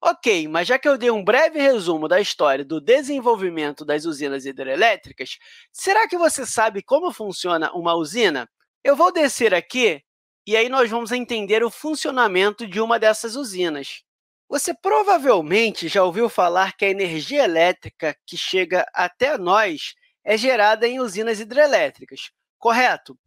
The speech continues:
Mas, na verdade, ela é resultado de um processo de conversão de energia potencial em energia elétrica. Eu vou explicar isso aqui bem. A água que se encontra na barragem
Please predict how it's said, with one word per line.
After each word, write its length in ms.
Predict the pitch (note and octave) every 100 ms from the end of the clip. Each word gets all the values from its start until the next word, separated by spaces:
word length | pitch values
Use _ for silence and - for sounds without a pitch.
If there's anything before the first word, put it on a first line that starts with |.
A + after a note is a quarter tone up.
| _ _ -
Mas, 160 | D#4 C#4+
na 140 | G4
verdade, 760 | F#4 A#3 D3+ F#3 A3+ F3 D3+ -
ela 240 | E3+ F#3+ G#3
é 60 |
resultado 800 | F#3+ B3+ A#3 A#3 - G3+ A#3 F#3
de 100 | D#3
um 60 | G3
processo 520 | F3 D#3+ - G3+ G#3
de 120 | F#3
conversão 680 | - C4+ B3+ G#3 - G3 F3+
de 120 | E3
energia 500 | G3 F3 C#3 D3 C#3 _ _ _
potencial 920 | - F4 - C4+ A3+ - E3+ G3 G#3+ F#3+
em 200 | F#3+ G#3+
energia 600 | A#3 A#3+ G#3 D#3+ G#3+ A3+
elétrica. 640 | C4+ C#4 G3 D#3+ - - C#3+ _ _ _ -
Eu 80 |
vou 120 | B3+ E4+
explicar 440 | - C#4 B3+ C4
isso 160 | B3 B3+
aqui 200 | - B3+
bem. 260 | D#3+ A#2+ _ _ _ -
A 200 | G3+ C4+
água 200 | D4+ E4+
que 140 | D#4
se 160 | - C#4+
encontra 540 | A#3 G3+ F3+ F3+ F3
na 160 | G#3+ D4+
barragem 840 | G3+ D3 C3+ G3+ G3 D3 D3+